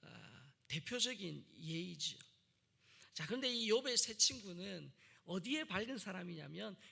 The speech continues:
이 규범적 지혜에 밝은 사람들입니다. 자, 그러니까 그들이 가진 이런 규범적 지혜로는 이 욥의 고난, 고난은 당연한 뭐죠? 죄의 결과라는 거예요. 그런,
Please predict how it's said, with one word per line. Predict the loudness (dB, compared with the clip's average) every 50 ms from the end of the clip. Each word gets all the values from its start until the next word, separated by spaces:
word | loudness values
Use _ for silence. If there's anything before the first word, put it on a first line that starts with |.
| -14
이 | -12 -12 -12 -12 -14 -20 -20 _ -6
규범적 | -4 -4 0 0 0 0 0 -2 -2 -2 -4 -4 -2 0
지혜에 | 0 2 2 2 0 0 2 2 0 0 0 0 0 0 -2 -4 -4 -4 -2
밝은 | 0 2 2 2 0 0 -2 -2
사람들입니다. | -4 -4 -4 -6 -4 -6 -6 -8 -10 -14 _ _ _ _ -10 -8 -6 -6 -6 -8 -10 -12 -14 -16 -18 _ _ _ _ _ _ _ _ _ -20 -20 -20 -18 -16 -16 -16 -10 -6
자, | -4 -4 0 4
그러니까 | 6 6 8 8 8 6 6
그들이 | 6 6 8 8 8 8 8 8 6 4 2 0 -2 -6 -2
가진 | 2 4 4 6 6 6 4 4 2 -2 -4
이런 | -2 2 2 2 4
규범적 | 4 2 2 4 2 2 2 0 2 4
지혜로는 | 6 4 6 4 0 0 0 -2 0 0 0 0 -2 -4 -6 -12 -20 -20 -16 -10 -6
이 | -4 2 8 10
욥의 | 10 10 8 8 4 4 4 2
고난, | -4 -4 -4 -2 -2 0 0 0 0 -2 -4 -6 -10 -14 -18 -20 -20 -20 -20 -20 -20 -12
고난은 | -6 -2 0 2 4 4 4 4 2 2 0 -4 -4 -2
당연한 | 0 0 2 4 6 6 6 8 6 6 4 2 -2 -10 -10 -10
뭐죠? | -10 -8 -8 -8 -8 -10 -12 -16 -8 0
죄의 | 4 4 6 6 4 4 2
결과라는 | 2 -2 -2 -2 -4 -6 -6 -8 -10 -12 -14 -16
거예요. | -18 -20 -20 -20 -20 _ _ _ _ _ _ _ _ _ _ _ _ _ -10 -6 0
그런, | 2 2 4 4 2 0 -2 -4